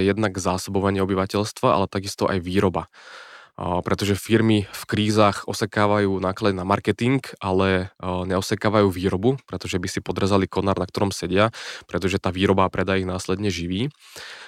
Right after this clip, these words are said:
No a ukázalo sa, že, o, ak sa nám potrhajú dodavateľsko-odberateľské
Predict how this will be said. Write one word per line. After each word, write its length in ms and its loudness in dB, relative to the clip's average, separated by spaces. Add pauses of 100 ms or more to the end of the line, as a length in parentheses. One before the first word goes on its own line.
(140)
No 120 2
a 40 8
ukázalo 480 4
sa, 240 0
že, 400 0
o, 240 -4
ak 80 -8
sa 160 -6
nám 160 0
potrhajú 560 0
dodavateľsko-odberateľské 1120 -2